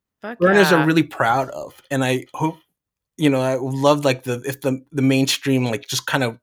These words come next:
Speaker 2: really started to catch on to that, because I don't think anybody else is held to that standard and, and can even comprehend that.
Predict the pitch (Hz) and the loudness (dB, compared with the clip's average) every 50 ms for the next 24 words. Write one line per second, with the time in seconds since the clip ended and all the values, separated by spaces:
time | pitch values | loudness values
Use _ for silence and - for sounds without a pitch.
0 | _ - 139 135 156 165 165 156 - - 151 139 131 120 127 - - - - 143 | _ -12 -6 -4 -2 -2 -2 -2 -2 0 0 0 0 -2 -4 -6 -4 -2 0 0
1 | 127 131 - - - 123 117 120 127 127 127 - - 135 117 110 - - - - | 0 -2 -4 -8 -6 -4 -4 -2 -2 -4 -4 -6 -6 -8 -8 -10 -12 -16 -18 -20
2 | _ _ - - - - - _ - - 175 180 226 240 233 294 220 - 143 147 | _ _ -20 -20 -20 -20 -20 _ 2 4 6 8 8 8 6 4 2 4 4 4
3 | 156 151 139 143 135 135 - - 135 139 131 - - 120 - - 151 143 143 143 | 4 4 4 2 2 2 4 4 4 4 4 2 -2 -4 0 2 4 4 4 4
4 | 143 127 123 123 - - - - 139 143 143 139 135 131 127 123 - - - - | 2 0 0 -2 -2 -6 -4 -2 0 2 2 4 2 2 2 0 -4 -10 -20 -20
5 | - - _ _ _ _ - 151 160 156 147 - 160 151 147 151 175 185 - 156 | -20 -20 _ _ _ _ 0 0 2 0 0 2 2 2 4 2 0 0 0 -2
6 | 165 170 180 185 185 175 156 156 160 156 147 139 139 135 135 131 - _ _ - | -6 -4 -4 -4 -4 -4 -2 0 0 2 2 2 2 2 0 -2 -6 _ _ -6
7 | - - 160 151 - 143 123 - - 156 143 135 127 135 135 113 98 73 - | -2 0 0 0 0 -2 -4 -2 0 2 2 4 4 2 0 0 -4 -8 -12